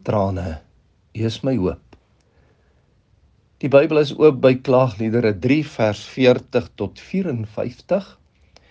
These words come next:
Ons gaan vanoggend luister na vers veertig tot tweeënveertig. Laat ons ons doen en late deeglik ondersoek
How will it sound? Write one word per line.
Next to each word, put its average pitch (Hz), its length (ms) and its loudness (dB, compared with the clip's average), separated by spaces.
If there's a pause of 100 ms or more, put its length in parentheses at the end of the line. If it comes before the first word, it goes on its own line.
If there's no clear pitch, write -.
(340)
Ons 160 240 2
gaan 147 160 2
vanoggend 117 400 -2
luister 120 400 2
na 117 160 2
vers 104 320 -2
veertig 117 680 0 (760)
tot 104 160 -2 (160)
tweeënveertig. 98 800 -4 (2250)
Laat 135 320 4
ons 135 160 0
ons 98 200 -2 (120)
doen 147 300 2 (100)
en 107 240 -2
late 120 460 2 (100)
deeglik 131 400 -2
ondersoek - 800 -6